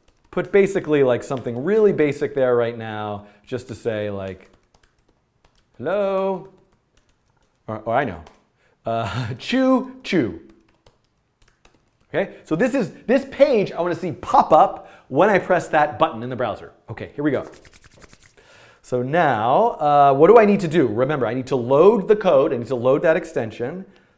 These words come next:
oh five pop-ups. This is the one I'm gonna select, the whole folder. I'm gonna hit select. No errors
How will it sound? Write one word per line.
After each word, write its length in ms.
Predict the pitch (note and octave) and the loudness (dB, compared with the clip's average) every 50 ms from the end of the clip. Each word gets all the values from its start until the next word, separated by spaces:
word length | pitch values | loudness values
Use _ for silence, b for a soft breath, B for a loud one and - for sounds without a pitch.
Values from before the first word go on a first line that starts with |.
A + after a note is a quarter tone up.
| b b b b - | b b b b 0
oh 120 | B2+ C#3+ | 2 2
five 400 | C#3+ - - C3+ C3 C3+ C3 C3 | 2 2 2 2 4 2 2 -2
pop-ups. 460 | - B2 A2 G#2 - C#3+ - - - - | -6 -6 -6 -4 -2 -4 -4 -6 -8 -10
This 180 | B2+ A#2 B2 | -10 -10 -10
is 80 | B2+ A2+ | -8 -8
the 80 | C3 | -4
one 140 | B2 B2 A#2+ | -4 -4 -4
I'm 100 | A2+ G#2+ | -6 -6
gonna 140 | A2+ A2+ G#2+ | -8 -10 -10
select, 360 | - - A#2 A#2+ C#3 E3 - | -10 -10 -6 -6 -6 -6 -6
the 100 | - G#2+ | -8 -10
whole 260 | - - D3 D3+ F3 | -8 -6 -4 -4 -4
folder. 640 | E3+ - - A#2+ G2 G#2 G2+ G#2+ B2 D#3 D#3+ B B B B B | -4 -4 -6 -6 -6 -6 -6 -6 -8 -8 -10 B B B B B
I'm 80 | G#2+ G#2 | -14 -12
gonna 140 | G#2+ G#2 G2+ | -12 -10 -10
hit 180 | A#2 C3+ - | -10 -12 -12
select. 600 | - - D3 C#3 A2+ G#2+ C3 D3+ - - - - _ _ _ _ _ _ _ b b b b b b b b b b b b | -12 -10 -6 -6 -4 -4 -6 -8 -10 -16 -20 -20 _ _ _ _ _ _ _ b b b b b b b b b b b b
No 380 | - B2 C3+ D3+ E3+ F#3+ A#3 C#4 - | -12 -8 -4 2 4 4 4 4 2
errors 680 | - - G#3+ G#3+ G3 E3+ D3+ F3 G#3 A#3+ - - - | 0 2 2 4 4 4 2 2 0 -2 -6 -12 -16